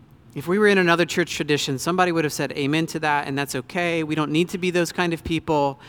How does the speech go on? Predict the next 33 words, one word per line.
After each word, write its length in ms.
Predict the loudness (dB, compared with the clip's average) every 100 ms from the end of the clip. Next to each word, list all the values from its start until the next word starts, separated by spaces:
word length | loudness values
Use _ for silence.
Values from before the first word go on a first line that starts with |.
| -20 -10
But 180 | -6 -2
that's 360 | 4 4 4 2
the 120 | 2
story, 560 | 2 4 8 8 8 6
guys, 320 | 4 2 0
that 140 | 0
we're 100 | 2
invited 400 | 2 4 4 4
into 240 | 0 0 -2
in 100 | -2
the 60 |
scriptures. 920 | -4 -2 -2 -2 -6 -8 -10 -12 -12 -14 -20 -20 -20 -20 -20 -20 -20 -20 -20 -20 -20 -20 -20 -20 -20 -20 -20 -20 -20 -20 -20 -20 -20 -20 -20 -20 -10 0
The 80 |
way 160 | 6 8
the 80 | 8
Apostle 420 | 10 8 8 4
Paul 260 | 6 8 8
says 280 | 4 4
it 80 | 2
is 220 | 2 2
this, 280 | 4 4 4
is 140 | 0 2
that 180 | 2
we 380 | 0 0 2 2
have 500 | 2 0 4 4 4
this 300 | 4 4 2
treasure 560 | -4 2 4 4 4 0
in 280 | 2 0 0 6
earthen, 680 | 6 6 2 4 4 2 -2 -14 -20 -20 -20 -20 -20 -20 -20 -16 2
broken 720 | 6 8 8 6 6 6 2
clay 800 | -4 -8 -2 2 4 6 6 2
pot 760 | -2 -8 -2 6 6 6 0
vessels, 840 | 2 6 6 4 -2 -4 -8 -8